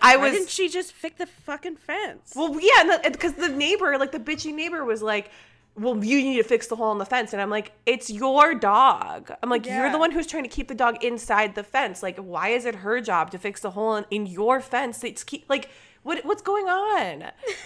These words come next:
Speaker 1: Like, th-, just irresponsible parenting, dog parenting, all over the place.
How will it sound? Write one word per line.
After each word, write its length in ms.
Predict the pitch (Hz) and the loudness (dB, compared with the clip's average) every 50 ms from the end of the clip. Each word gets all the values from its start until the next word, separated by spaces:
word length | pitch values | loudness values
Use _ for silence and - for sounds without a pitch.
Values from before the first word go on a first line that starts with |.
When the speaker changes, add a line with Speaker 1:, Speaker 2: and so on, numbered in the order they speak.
| - - - - - | -20 -20 -20 -8 -2
Speaker 1:
Like, 420 | 269 294 311 - - - - 240 | 0 0 0 0 -2 -8 -8 -8
th-, 180 | 233 285 - 254 | -10 -10 -10 -8
just 320 | - 339 359 - - - | -8 -8 -10 -8 -6 -2
irresponsible 1160 | 320 392 403 415 403 - - 294 233 233 233 - 226 208 220 208 196 190 190 185 180 - - - | 0 2 2 2 2 0 0 0 0 0 0 -2 -6 -6 -4 -2 -2 0 0 -2 -2 -4 -8 -12
parenting, 760 | - - 220 202 196 190 202 - 202 185 185 175 175 180 180 170 | -8 -6 -4 -4 -4 -4 -6 -6 -6 -6 -4 -6 -6 -8 -8 -4
dog 300 | - 175 175 185 208 - | 0 0 0 0 -2 -6
parenting, 600 | - 190 175 170 170 175 - 180 165 160 160 160 - | -8 -6 -6 -6 -6 -6 -8 -8 -8 -8 -8 -6 -2
all 240 | - 190 190 185 151 | 0 0 0 0 0
over 160 | 139 127 127 | -2 -6 -10
the 80 | 117 | -14
place. 580 | - - - - - - 202 - - - - | -16 -20 -16 -14 -14 -14 -14 -14 -14 -16 -16